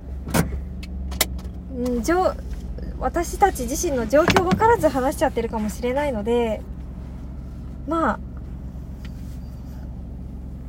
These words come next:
一旦は受け入れる。それがなんか繰り返されたら、ちょっと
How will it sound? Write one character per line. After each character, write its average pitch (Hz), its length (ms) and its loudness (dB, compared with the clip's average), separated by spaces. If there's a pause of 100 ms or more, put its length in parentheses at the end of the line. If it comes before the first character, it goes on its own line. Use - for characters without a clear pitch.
(2000)
一 277 120 0
旦 494 340 6
は 269 80 8
受 240 100 4
け 262 140 4
入 269 80 8
れ 247 140 8
る。 202 240 -2
そ - 140 -4
れ 440 80 8
が 427 80 8
な 392 100 2
ん - 20 -6
か - 120 -10
繰 339 100 2
り 440 120 6
返 480 220 4
さ 508 140 2
れ 508 100 8
た 440 140 4
ら、 427 340 4 (540)
ち - 80 2
ょ 508 40 4
っ - 100 -6
と 240 280 6